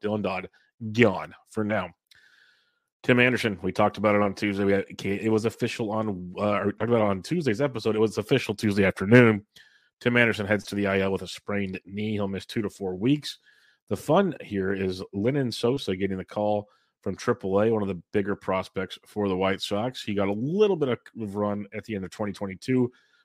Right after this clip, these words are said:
but so far in triple A, over nine games, hitting four forty-eight with two home runs, walking nineteen point four percent of the time while striking out only thirteen point nine percent. So great plate discipline, a little bit of pop, occasional speed.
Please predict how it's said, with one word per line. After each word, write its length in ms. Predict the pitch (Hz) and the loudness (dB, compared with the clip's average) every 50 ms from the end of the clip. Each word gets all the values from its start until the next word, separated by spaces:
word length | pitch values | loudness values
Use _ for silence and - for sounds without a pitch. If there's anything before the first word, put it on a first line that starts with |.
| _ | _
but 120 | - 104 - | -12 -4 4
so 120 | - 160 | 4 4
far 200 | 160 - 147 131 | 4 4 2 0
in 40 | 113 | 0
triple 360 | - - 123 104 - 101 110 | 0 -4 -4 -4 0 2 4
A, 80 | 117 117 | 4 4
over 180 | 113 95 98 | 4 2 2
nine 220 | 95 98 101 107 101 | -2 -2 -2 -2 -2
games, 240 | 101 104 104 95 - | -2 -2 -2 -2 -4
hitting 160 | 107 95 87 | -4 -6 -6
four 320 | - - - 110 117 117 | -12 -8 -4 -2 -2 -2
forty-eight 500 | 110 - - 113 113 113 110 104 104 107 | -4 -4 -2 0 0 2 2 2 2 2
with 160 | 107 98 - | 0 -2 -6
two 200 | - - 120 117 | -8 -6 -4 -2
home 260 | 110 110 107 101 98 98 | -2 -2 -2 0 0 0
runs, 320 | 98 98 101 104 98 - _ - - _ _ _ _ _ | 0 0 0 -2 -4 -8 _ -20 -20 _ _ _ _ _
walking 420 | - 104 101 104 - - 113 104 98 | -2 0 0 0 0 0 -2 -4 -2
nineteen 480 | 95 95 104 107 - - - 107 104 | -2 -4 -4 -4 -6 -8 -8 -6 -6
point 300 | 101 - 107 104 104 - | -6 -4 -4 -4 -4 -4
four 180 | - - 107 107 | -6 -2 -2 -2
percent 260 | - - 98 - 107 | -2 -4 -6 -4 -2
of 40 | 101 | -2
the 60 | 95 | -2
time 240 | - - 107 101 101 | -2 -2 -2 -2 0
while 100 | 98 95 | -2 -4
striking 320 | - - 101 98 - 107 | -2 0 0 0 0 0
out 140 | 98 98 92 | 0 0 0
only 320 | 95 101 98 98 98 101 - - - | 0 0 -2 -2 -2 -4 -6 -4 2
thirteen 560 | - 104 101 - - - - 107 98 98 90 | 2 2 2 0 -6 -8 -6 -4 -4 -4 -4
point 260 | - 107 98 95 85 | -4 -4 -4 -4 -4
nine 280 | 95 101 98 101 95 82 | -4 -2 0 0 0 0
percent. 320 | 101 92 - 104 95 - | -4 -6 -6 -6 -6 -8
So 60 | 90 | -10
great 280 | 82 - 104 110 120 - | -6 0 2 2 2 4
plate 200 | - 127 131 120 | 6 4 6 6
discipline, 500 | 127 123 - - 107 - 123 120 117 113 | 2 -2 -2 -4 -2 0 2 2 2 0
a 40 | - - - - - _ - | -2 -8 -16 -20 -20 _ -8
little 120 | - 104 101 | -4 -2 0
bit 80 | 113 | 0
of 80 | 113 98 | 0 0
pop, 380 | - 117 107 104 104 - _ _ _ _ - | 4 4 4 4 4 0 _ _ _ _ -6
occasional 300 | - 151 135 120 127 120 | -4 -4 -2 -2 -4 -6
speed. 440 | - - - - 110 104 104 104 101 | -6 -6 -4 -2 0 2 2 0 -2